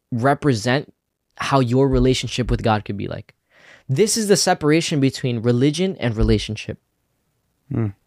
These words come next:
Speaker 1: Your relationship with God cannot be, cannot be, um, affected,
Speaker 2: Fully dependent.
Speaker 1: fully dependent on how other people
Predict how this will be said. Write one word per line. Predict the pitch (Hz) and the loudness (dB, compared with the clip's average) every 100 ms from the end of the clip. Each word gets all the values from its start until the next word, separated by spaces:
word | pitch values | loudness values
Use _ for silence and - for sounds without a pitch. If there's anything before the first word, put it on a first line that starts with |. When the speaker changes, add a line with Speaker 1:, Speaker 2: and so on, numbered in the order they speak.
| - - - - - - - | -14 -14 -12 -14 -12 -14 -8
Speaker 1:
Your | 135 131 202 233 | -2 2 2 2
relationship | 208 156 170 185 180 151 147 113 | 2 2 2 0 -2 -4 -4 -2
with | 123 104 | -4 0
God | 120 135 202 254 _ _ _ _ _ _ _ _ | 0 2 0 -4 _ _ _ _ _ _ _ _
cannot | - 175 156 175 196 139 | -2 0 2 2 0 -2
be, | 160 160 - _ _ _ _ - | -2 -2 -6 _ _ _ _ -4
cannot | 175 160 165 180 139 | -2 0 0 0 -2
be, | 139 165 165 | -2 0 0
um, | 135 135 131 120 110 113 _ _ _ _ - - - | 0 0 -2 -4 -8 -16 _ _ _ _ -20 -8 0
affected, | 139 - 170 175 - 104 120 - - | 0 0 0 0 2 0 -2 -16 -8
Speaker 2:
Fully | 110 104 | -4 -4
dependent. | 98 110 104 120 - - | -6 -10 -8 -10 -12 -14
Speaker 1:
fully | - 175 180 | -4 0 0
dependent | 165 156 - 180 180 156 | 0 0 2 2 2 0
on | 123 | 0
how | 127 - 180 208 202 | -2 -2 0 0 2
other | 175 185 | 2 2
people | - - 180 - 196 247 | -2 -6 -8 -2 -2 -2